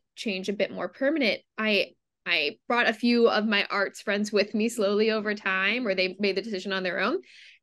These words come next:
And the commonality between all of us is that we really excelled in that transition. And I think it's because the arts, like, really, uh, challenged us, um, throughout our earlier careers and even before that to, like,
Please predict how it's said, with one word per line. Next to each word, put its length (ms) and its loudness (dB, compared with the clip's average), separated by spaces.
And 440 0
the 140 0
commonality 580 2
between 480 -2
all 200 -2
of 80 -4
us 120 -2
is 100 -4
that 180 -8
we 160 -2
really 300 0
excelled 640 -4
in 100 2
that 160 0
transition. 760 -6
And 100 2
I 80 4
think 240 0
it's 160 -6
because 420 0
the 160 -2
arts, 400 -2
like, 240 0
really, 880 0
uh, 400 0
challenged 640 -2
us, 640 -4
um, 460 -6
throughout 180 2
our 120 4
earlier 580 2
careers 720 0
and 200 -4
even 360 -6
before 380 -4
that 240 -2
to, 140 -8
like, 360 -6